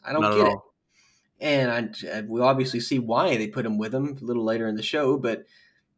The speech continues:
Speaker 1: I didn't like it. I, I think that they're talented from what I saw this episode, but I don't wanna, I don't, I don't like 'em with,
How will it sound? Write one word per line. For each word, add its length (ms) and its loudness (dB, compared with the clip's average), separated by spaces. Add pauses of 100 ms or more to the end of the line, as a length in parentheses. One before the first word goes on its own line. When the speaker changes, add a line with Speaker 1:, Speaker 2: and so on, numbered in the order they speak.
(140)
Speaker 1:
I 100 4
didn't 120 6
like 220 4
it. 260 -2 (640)
I, 240 0
I 80 0
think 300 -4
that 160 -4
they're 420 0 (240)
talented 540 0 (240)
from 120 -4
what 120 2
I 40 2
saw 220 0
this 140 -2
episode, 520 -2
but 280 -2 (520)
I 60 -10
don't 160 -4
wanna, 380 -4 (840)
I 40 -12
don't, 200 -6
I 60 -2
don't 100 2
like 200 2
'em 120 -2
with, 300 -6